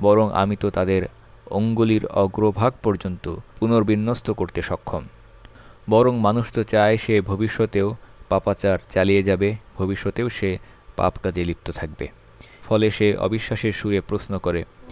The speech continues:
"ইয়াসআলু আইয়ানা ইয়াউমুল কিয়ামা," কখন আসবে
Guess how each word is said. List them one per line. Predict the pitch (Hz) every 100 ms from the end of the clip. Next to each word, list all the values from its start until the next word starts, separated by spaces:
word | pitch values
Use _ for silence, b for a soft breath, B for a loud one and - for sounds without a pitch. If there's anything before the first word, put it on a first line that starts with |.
| B B
"ইয়াসআলু | - 104 98 101 98
আইয়ানা | 95 98 104 98
ইয়াউমুল | 92 95 90 85
কিয়ামা," | 85 90 85 78 76 - - B B -
কখন | 107 117 110
আসবে | 95 87 90